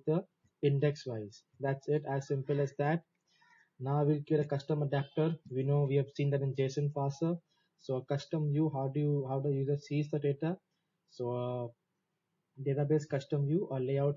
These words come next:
file where you have one image, the sari price, the sari name, and the sari fabric. Okay, just normal drag and drop. So custom adapter, we'll see it here, database adapter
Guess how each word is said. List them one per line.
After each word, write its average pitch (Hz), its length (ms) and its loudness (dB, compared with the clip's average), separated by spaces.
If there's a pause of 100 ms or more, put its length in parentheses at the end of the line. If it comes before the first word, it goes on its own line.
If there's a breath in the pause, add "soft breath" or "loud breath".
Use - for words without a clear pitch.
file 147 240 2 (400)
where 135 180 0
you 143 120 4
have 139 140 2
one 139 200 0
image, 147 480 0 (320)
the 127 80 -6
sari 135 320 -2
price, 147 540 0 (160)
the 123 80 -6
sari 131 300 -4
name, 139 280 0
and 131 100 -6
the 127 80 -6
sari 135 420 -2 (340)
fabric. 143 420 2 (760)
Okay, 170 380 4 (300)
just 147 340 0
normal 139 300 2
drag 139 260 -2
and 143 140 2
drop. 156 320 0 (340)
So 127 220 -4
custom 147 380 -2
adapter, 143 440 -2
we'll 139 240 2
see 143 280 0
it 147 180 2
here, 139 360 2
database 139 840 -2 (840)
adapter 131 600 -2